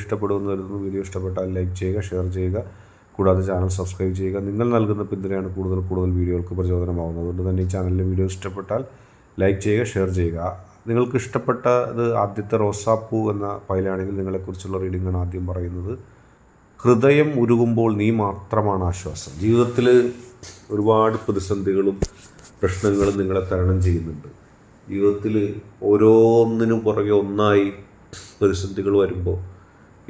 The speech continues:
എന്ത് ചെയ്യണമെന്നറിയാതെ നിങ്ങൾ കേണ് അപേക്ഷിച്ചുകൊണ്ട് ജീവിക്കുമ്പോൾ മനസ്സിൽ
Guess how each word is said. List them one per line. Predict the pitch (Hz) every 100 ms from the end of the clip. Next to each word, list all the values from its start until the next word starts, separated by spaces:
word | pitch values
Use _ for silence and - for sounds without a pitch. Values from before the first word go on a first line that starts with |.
| 101
എന്ത് | 104 113
ചെയ്യണമെന്നറിയാതെ | 113 104 104 104 104 101 98 98 98
നിങ്ങൾ | 95 95 95 -
കേണ് | 95 95 101 101 98 - - -
അപേക്ഷിച്ചുകൊണ്ട് | 95 92 92 90 92 92 92 90
ജീവിക്കുമ്പോൾ | 90 90 95 85 85 - - - - _ - _ - _ - _ _ - - - - - - - 104
മനസ്സിൽ | 98 90 95